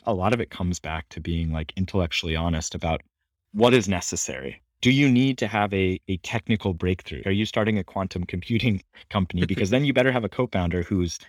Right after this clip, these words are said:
Speaker 1: capable of probably being one of the few people in the world capable of conceiving a technical breakthrough significant enough to move. If you're starting a company that's like a, a,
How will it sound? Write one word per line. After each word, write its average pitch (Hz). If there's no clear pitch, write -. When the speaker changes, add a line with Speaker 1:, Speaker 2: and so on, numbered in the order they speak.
Speaker 1:
capable 87
of 85
probably 95
being 90
one 90
of 87
the 90
few 101
people 92
in 85
the 87
world 98
capable 95
of 85
conceiving 98
a 90
technical 101
breakthrough 85
significant 104
enough 85
to 87
move. 85
If -
you're 107
starting 107
a 104
company 110
that's 104
like 101
a, 98
a, 90